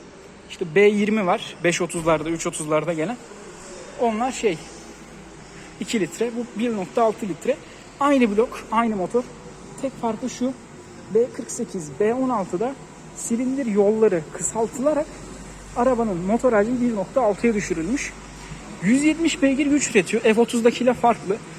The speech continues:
Beygir olarak aynı ama F otuzdaki Prince motor, N on üç. Biraz problemli motor. Bu çok sağlam bir motor.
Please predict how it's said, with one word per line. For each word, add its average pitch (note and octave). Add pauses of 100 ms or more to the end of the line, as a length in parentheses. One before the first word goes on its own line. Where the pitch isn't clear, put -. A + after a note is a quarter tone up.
(200)
Beygir F3+
olarak F#3+
aynı G3
ama C4
F A3
otuzdaki G3+
Prince G#3
motor, D#3 (300)
N G3
on F3+
üç. - (520)
Biraz G#3+
problemli G#3
motor. F#3+ (420)
Bu C#4+
çok D4
sağlam A#3+
bir G#3+
motor. F#3